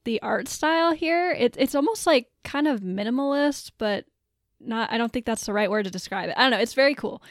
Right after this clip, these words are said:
Uh, and we have, uh, uh, Darth Maul, uh, helping, uh, uh, leave prison,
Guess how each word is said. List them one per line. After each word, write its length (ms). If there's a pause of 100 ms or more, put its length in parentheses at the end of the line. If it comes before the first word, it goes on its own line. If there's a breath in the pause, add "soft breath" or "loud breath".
(200 loud breath)
Uh, 40 (160)
and 160
we 100
have, 240
uh, 320 (180)
uh, 120
Darth 340
Maul, 480 (340 soft breath)
uh, 320 (180)
helping, 580 (200)
uh, 320 (320)
uh, 140
leave 240
prison, 600